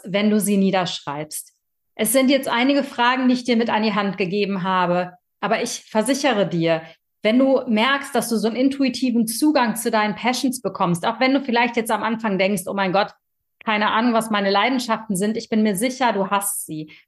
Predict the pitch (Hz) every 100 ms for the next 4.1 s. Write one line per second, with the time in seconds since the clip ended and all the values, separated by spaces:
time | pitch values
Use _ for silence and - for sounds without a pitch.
0 | _ 220 214 330 - 302 277 262 285 277
1 | 247 - 220 233 220 190 180 175 - 175
2 | 185 175 196 247 262 233 226 - 320 294
3 | 220 214 220 269 262 240 240 196 220 220